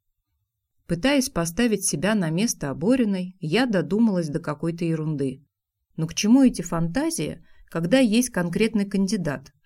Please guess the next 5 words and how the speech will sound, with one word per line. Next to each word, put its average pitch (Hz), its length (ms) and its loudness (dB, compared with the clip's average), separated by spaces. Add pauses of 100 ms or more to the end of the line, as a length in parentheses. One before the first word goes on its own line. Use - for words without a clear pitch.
(240)
Герман 220 420 4
Мамчуров, 147 680 -2 (180)
он 165 180 0
же 151 140 -4
Титов? 180 460 -6